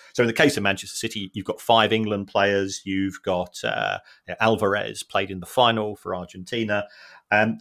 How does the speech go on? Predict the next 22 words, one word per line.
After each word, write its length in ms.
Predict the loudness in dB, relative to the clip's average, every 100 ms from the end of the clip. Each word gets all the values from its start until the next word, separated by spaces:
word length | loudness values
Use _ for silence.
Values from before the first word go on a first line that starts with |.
| 2
but 100 | 6
also, 680 | 8 6 2 -2 -4 -4 -8 _ 2
if 280 | 2 2
you 240 | -4 0 -2
have 560 | 0 0 0 0 -4 -10 _
players 800 | 0 4 4 4 0 -4 -6 -8 _ _ _ _ -8 0
who 320 | 2 2 0
have 260 | 0 -2
been 360 | -2 -2 -2 -2
with 280 | 0 -2 -4
you 300 | -10 -10 -12 _ _ _ _ _ _ 4
over 280 | 4 4 0
in 180 | -2 -2
the 80 |
two 400 | -4 -4 -2 -2
years 420 | 0 2 2 0 -6
preceding 720 | -6 0 2 2 0 -2 -4
the 80 | -8
tournament, 640 | -8 -10 -10 -12 -14 -16 _ _ -6
you 200 | -2 0
will 140 | 0
get 420 | 0 0 0 -10